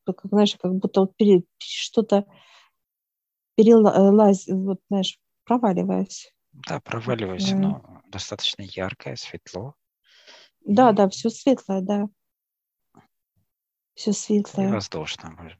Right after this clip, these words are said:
Speaker 2: так говорить.
Speaker 1: М, всё понятно.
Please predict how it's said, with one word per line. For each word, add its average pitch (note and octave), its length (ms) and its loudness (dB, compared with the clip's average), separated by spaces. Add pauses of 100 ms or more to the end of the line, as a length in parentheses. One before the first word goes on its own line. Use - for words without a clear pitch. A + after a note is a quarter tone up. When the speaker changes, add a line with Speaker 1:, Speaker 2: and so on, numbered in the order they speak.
Speaker 2:
так D2+ 240 -18
говорить. - 580 -20 (2500)
Speaker 1:
М, F#3+ 340 4 (140)
всё - 240 0
понятно. F#3+ 520 -2